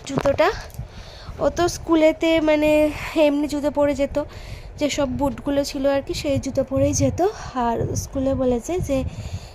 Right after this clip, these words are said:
এবার থেকে এরকম জুতো পরে যেতে, মানে স্কুলের যে শ্যুজগুলো হয় আর কি।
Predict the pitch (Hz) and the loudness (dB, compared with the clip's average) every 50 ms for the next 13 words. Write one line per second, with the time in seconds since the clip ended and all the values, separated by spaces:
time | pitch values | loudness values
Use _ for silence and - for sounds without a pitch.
0 | - - - 262 247 254 247 - 302 294 - 392 370 311 294 277 - 302 294 277 | -6 -2 -2 0 0 -2 0 -2 -2 0 2 2 2 4 2 2 2 0 0 0
1 | 285 269 285 277 247 269 262 262 226 247 226 - 247 233 233 233 247 - - - | 0 0 0 0 2 2 2 2 0 -2 -2 -2 -4 -2 -2 -2 -4 -4 -6 -4
2 | 294 269 262 262 - - - 285 262 - - 277 254 233 - - 262 269 269 277 | -2 0 0 0 -2 -2 -4 -4 -4 -4 -4 -4 -4 -4 -4 -2 0 2 2 2
3 | 254 240 254 240 233 233 240 233 - 311 | 0 -2 -2 0 0 0 -2 -4 -4 -6